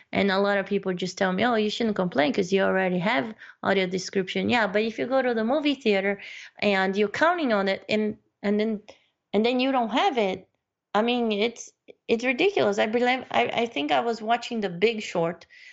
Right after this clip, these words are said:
and then within twenty minutes, the thing died.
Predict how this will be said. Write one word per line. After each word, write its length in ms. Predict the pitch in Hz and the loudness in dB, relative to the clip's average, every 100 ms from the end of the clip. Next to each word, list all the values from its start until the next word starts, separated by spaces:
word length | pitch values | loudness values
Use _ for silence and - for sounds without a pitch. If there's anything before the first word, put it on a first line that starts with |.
| - | -10
and 260 | - 202 214 | -2 0 2
then 180 | 220 214 | 0 0
within 280 | 214 240 | -2 -2
twenty 360 | 220 240 269 269 | -4 -4 -2 0
minutes, 360 | 254 269 233 208 | 0 0 -2 0
the 120 | 202 | 0
thing 280 | 208 240 208 | 2 0 2
died. 420 | 214 - 175 | 0 0 -2